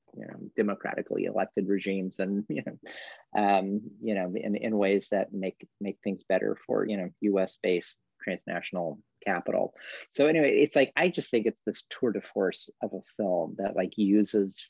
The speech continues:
found footage to, in a very innovative way, to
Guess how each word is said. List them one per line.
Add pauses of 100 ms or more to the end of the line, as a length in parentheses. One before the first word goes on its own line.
(160)
found (120)
footage
to, (340)
in
a
very
innovative
way, (200)
to